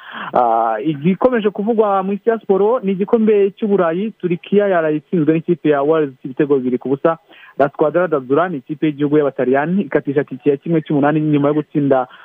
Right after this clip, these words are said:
Ubusuwisi ibitego bitatu ku busa, mu gihe Finlande yatsinzwe n'igihugu cy'Uburusiya, aha ni mu itsinda rya kabiri. Eh, ku gutsinda rero kw'Abataliyani kwatumye rwose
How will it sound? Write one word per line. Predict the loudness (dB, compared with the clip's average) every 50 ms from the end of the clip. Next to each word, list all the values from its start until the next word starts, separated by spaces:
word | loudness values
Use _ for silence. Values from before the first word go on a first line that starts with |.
| -8 -4
Ubusuwisi | -2 -2 -2 -2 -4 -6 -4 -2
ibitego | -2 0 0 2 2 2
bitatu | 0 0 -2 -4 -4 -6 _ -2 0 2 2 2 0 -4 -8 -20 -16 _
ku | -4 -4 -4 -2 -2 -2
busa, | -2 0 0 0 0
mu | 0 2
gihe | 0 0
Finlande | 0 0 -2 0 0 0 0 -2 -2 -2 0 -2 0 0
yatsinzwe | -2 -4 -2 _ -2 0 0 0 2 2 2 2 0 -2
n'igihugu | -4 -4 -2 0 0 0 -2 -2 0 0 0 0 -2
cy'Uburusiya, | -4 -2 -2 0 0 2 2 0 0 0 -2 -2 0 0 2 2
aha | 0 -2 -6 -4 -4
ni | -2
mu | -2 -2
itsinda | -4 -2 -2 0 2 2 2 2
rya | 2 0 0
kabiri. | 0 -2 -2 0 0 0 -2 -2 -4 -12 -18 -16 -16 -10 -4
Eh, | 0 2 2 2 0
ku | 0 0
gutsinda | -2 0 0 2 2 2
rero | 2 2 0 -2
kw'Abataliyani | 0 0 0 2 2 0 -2 -2 0 0 0 0 0 -2 -2
kwatumye | -2 0 -2 -2 -2 _ -8 -6 -6
rwose | -2 0 0 0 0 0 0 0 0